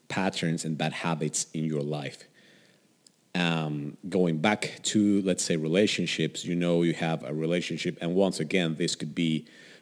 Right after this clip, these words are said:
re-, related with the topics that I blogged about this last week, uh, with the topics regarding Thanksgiving, toxic family members, uh, toxic friendships as well.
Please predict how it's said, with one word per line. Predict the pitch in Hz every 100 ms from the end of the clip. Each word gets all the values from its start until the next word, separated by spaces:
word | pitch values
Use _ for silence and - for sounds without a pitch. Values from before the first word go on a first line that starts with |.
| -
re-, | 127 117
related | 104 98 98 101
with | 98 98
the |
topics | 92 95 90 90 -
that | 80
I | 78
blogged | - - 90 92 87 - 90
about | 85 90 87 87 - 80 -
this | 85 - - -
last | 82 76 80
week, | 95 98 95 - - - - _ _ 80
uh, | 78
with | 80 80
the |
topics | - 87 85 76
regarding | 80 82 80 73 69 64
Thanksgiving, | - 95 90 87 80 87 80 80 80
toxic | - 92 - 82 -
family | - 85 82 80
members, | 82 80 76 73 71 - - - - _ _ -
uh, | 78 78
toxic | - 101 - 82 80
friendships | - 120 123 - - - -
as | 82 - -
well. | 87 95 73